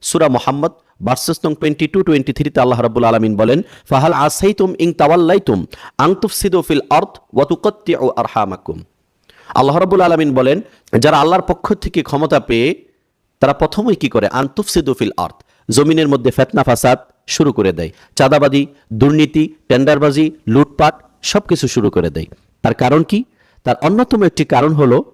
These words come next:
ক্ষমতাকে টিকাও রাখার জন্য প্রথম যেই জিনিসটা দরকার তা হলো টাকা, মানি, অর্থ। আর এই অর্থ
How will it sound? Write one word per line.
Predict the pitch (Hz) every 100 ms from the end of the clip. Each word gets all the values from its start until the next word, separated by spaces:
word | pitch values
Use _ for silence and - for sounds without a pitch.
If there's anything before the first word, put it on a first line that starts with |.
| _ _ _
ক্ষমতাকে | - 147 214 208 190
টিকাও | 180 160 170
রাখার | 151 - 143
জন্য | 131 127 117 185 _ _ _ -
প্রথম | 160 - 226
যেই | 196 165
জিনিসটা | 131 147 - 123
দরকার | 120 143
তা | - 117 104
হলো | 123 165 - _ _ _
টাকা, | 127 110 87 - _ -
মানি, | 98 113 120 127 196 _
অর্থ। | 110 98 - 85 _ _ _ _ - - -
আর | 156
এই | 165 208 -
অর্থ | 156 170 -